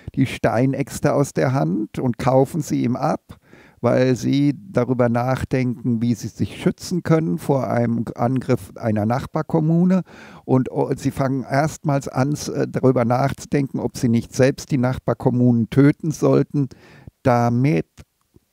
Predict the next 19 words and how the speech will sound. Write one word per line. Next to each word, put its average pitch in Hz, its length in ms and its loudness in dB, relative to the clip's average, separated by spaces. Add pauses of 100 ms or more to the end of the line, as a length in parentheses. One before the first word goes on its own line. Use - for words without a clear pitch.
(440)
sie 131 680 0 (160)
nicht 117 400 -4
mehr 123 200 2 (120)
überfallen 123 760 0
werden 117 380 0
können. 101 680 0 (400)
Prä-, 101 180 -4
erste 110 320 -2
Präventionskrieg. 107 1080 0
Und 107 180 -2
so 165 440 4
pr-, - 140 -14
kommt 147 320 -2
dann 131 140 0
irgendwann 185 960 4
durch 113 240 0
solche 190 520 0
Geschichten, 117 920 -6 (840)
und 117 260 0